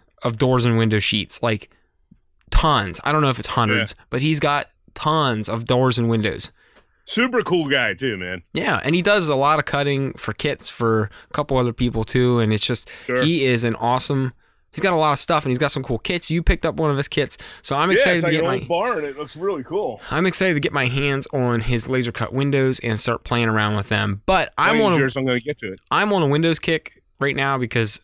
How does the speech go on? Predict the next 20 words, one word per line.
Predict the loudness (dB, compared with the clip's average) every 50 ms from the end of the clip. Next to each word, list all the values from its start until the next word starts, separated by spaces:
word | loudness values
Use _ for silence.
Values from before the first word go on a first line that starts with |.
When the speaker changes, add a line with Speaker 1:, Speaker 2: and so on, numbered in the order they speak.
| _
Speaker 1:
of | -6 -4 -2 -2 -2 -4 -4 -6
the | -4 -2
laser | 0 2 2 2 0 -2
cut | -2 -4 -4 -2
windows | -2 0 0 0 0
I | 0 2
put | 4 4 4 4
in, | 2 2 0 -2 -4 -4
um, | -6 -4 -4 -4 -4 -6 -8 -10 -14 _ _ _ _ _ _ _ _ -20 -20 -16 _ -4
the | -2 0
Speaker 2:
Yeah. | 2
Speaker 1:
Bar | 2 4 4
Mills | 4 4 2 2 0 0
Wicked | -2 -2 -2 -2 -2 0
Wanda's | 0 0 2 0 0 -2
kit. | -4 -4 -4 -4 -4 -4 _ _ _ -6
Thanks, | -4 -2 -2 -2 -2
Lynn. | -2 -2 -2 -2 -4 -6 -14 -20 -20 _ -4
And, | 0 2 2 2 4 2 2 2
uh, | 2 2 2 0 -2